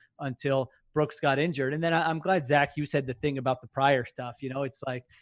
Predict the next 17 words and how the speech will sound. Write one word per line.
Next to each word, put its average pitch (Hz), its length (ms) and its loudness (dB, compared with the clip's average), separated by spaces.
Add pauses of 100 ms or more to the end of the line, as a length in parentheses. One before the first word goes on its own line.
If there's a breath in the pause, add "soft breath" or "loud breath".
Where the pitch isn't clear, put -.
(140)
whenever 151 720 2 (220 soft breath)
I 131 140 0
feel 143 240 0
like 135 200 0
there's 147 220 -2
an 143 80 -2
injury 165 500 0
and 135 100 0
then 127 160 -6
there's, 127 220 -8
like, 127 180 -8
certain 143 320 -8
leagues, 156 300 -4
like, 131 180 -8
"Oh, 165 200 6
you 135 100 0
know, 147 220 -4